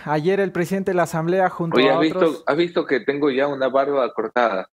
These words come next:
Speaker 2: como le gusta a mi madre?
Speaker 1: Ah,
Speaker 2: Mira.
Speaker 1: no, no, no me había dado cuenta. Como ya, pues, mira,
Speaker 2: Antes era un
Speaker 1: igual.
Speaker 2: terrorista, yo me subía a los aviones y ya la gente me miraba raro y decía,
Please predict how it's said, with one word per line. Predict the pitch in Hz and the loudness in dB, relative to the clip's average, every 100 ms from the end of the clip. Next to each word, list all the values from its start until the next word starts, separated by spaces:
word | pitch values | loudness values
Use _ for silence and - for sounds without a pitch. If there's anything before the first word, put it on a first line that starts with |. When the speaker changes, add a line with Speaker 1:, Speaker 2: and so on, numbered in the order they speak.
| - | -4
Speaker 2:
como | 101 98 95 | 0 2 2
le | |
gusta | 101 117 113 | 2 0 0
a | |
mi | 107 | 0
madre? | 107 95 95 - _ _ _ _ _ _ | 2 2 0 -4 _ _ _ _ _ _
Speaker 1:
Ah, | - | -4
Speaker 2:
Mira. | 214 226 | -2 -2
Speaker 1:
no, | |
no, | 220 220 | -4 -4
no | 220 | -4
me | 208 | -2
había | 196 190 | -2 -2
dado | 185 180 | -2 -4
cuenta. | 180 175 - | -6 -8 -10
Como | - 175 175 180 | -6 -4 -4 -6
ya, | 196 | -8
pues, | 196 208 | -8 -10
mira, | 208 220 | 0 0
Speaker 2:
Antes | 160 143 | 2 2
era | 135 | 2
un | 139 | 2
Speaker 1:
igual. | 127 | 2
Speaker 2:
terrorista, | 123 123 156 - 120 - _ _ - | 2 2 2 0 -2 -2 _ _ 0
yo | 123 | 0
me | 139 | 0
subía | 135 120 127 | 0 2 2
a | |
los | 123 120 | 2 0
aviones | 107 143 127 151 _ _ _ | 0 0 0 -8 _ _ _
y | 101 98 95 | -2 0 0
ya | 95 107 | 2 2
la | 101 - 95 | 0 -2 -2
gente | 101 101 | 0 0
me | 107 | 0
miraba | 92 95 95 | 2 2 2
raro | 95 95 92 - | 2 0 -2 -6
y | - 87 | -6 -6
decía, | - - | -6 -6